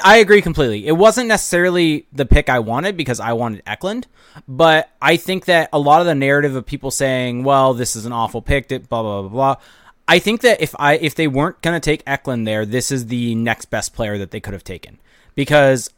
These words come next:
Gunther, I have my reservations about him because of watching him play a bit. I have some concerns about his game translating to the N H L in some sense. I think he's gonna be a really good N H L er, but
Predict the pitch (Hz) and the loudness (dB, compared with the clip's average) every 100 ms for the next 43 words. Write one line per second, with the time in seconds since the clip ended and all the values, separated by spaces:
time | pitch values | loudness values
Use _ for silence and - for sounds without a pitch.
0 | 135 - 147 180 202 165 123 139 139 139 | -18 0 0 2 2 2 2 0 2 0
1 | 131 117 110 104 113 139 139 143 147 156 | 0 -2 -4 -6 -6 -4 -2 -2 -2 -6
2 | 131 - 117 110 107 95 104 117 113 120 | -8 -4 -4 -2 -4 -6 -6 -6 -4 -10
3 | 107 120 120 113 117 - _ - - 123 | -8 -6 -4 -4 -6 -10 _ -20 -6 -2
4 | 120 110 123 110 - - 127 131 135 127 | 0 0 -2 -4 -6 -4 -2 -2 -4 -4
5 | - 127 127 143 156 127 113 107 117 117 | -4 -4 -2 -4 -4 -2 -2 -2 -6 -8
6 | 101 110 113 123 117 110 - 120 117 123 | -8 -6 -4 -6 -6 -8 -8 -6 -4 -6
7 | 117 117 - 117 110 123 123 123 135 131 | -6 -10 -12 -10 -8 -6 -6 -4 -6 -6
8 | 147 131 117 120 117 120 107 104 110 113 | -6 -6 -6 -6 -6 -8 -8 -8 -6 -6
9 | 110 107 113 110 98 113 147 147 107 | -6 -6 -6 -8 -8 -4 -4 -2 -6